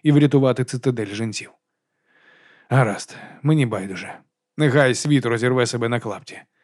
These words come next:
Нехай таємниці засновників решту часу залишаються захованими. Самі винні, що так гарно їх заховали. Саме вони вирішили довірити все міфу та колисковій.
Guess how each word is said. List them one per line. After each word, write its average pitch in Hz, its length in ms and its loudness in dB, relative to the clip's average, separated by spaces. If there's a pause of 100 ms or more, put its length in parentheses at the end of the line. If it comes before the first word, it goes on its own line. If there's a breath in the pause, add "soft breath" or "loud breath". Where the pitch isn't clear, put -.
(200)
Нехай 147 280 4
таємниці 123 500 0
засновників 120 640 0
решту 117 280 -2
часу 123 380 -2 (280 soft breath)
залишаються 131 640 2
захованими. 120 640 -2 (840)
Самі 180 360 4
винні, 110 380 -2
що - 160 -6
так 110 160 -8
гарно 110 320 -4
їх 110 120 -4
заховали. 117 520 -2 (560)
Саме 151 260 2
вони 165 240 4
вирішили 113 480 -4
довірити 117 440 0
все 110 200 -10
міфу 123 380 -2
та 113 120 -6
колисковій. 120 680 -6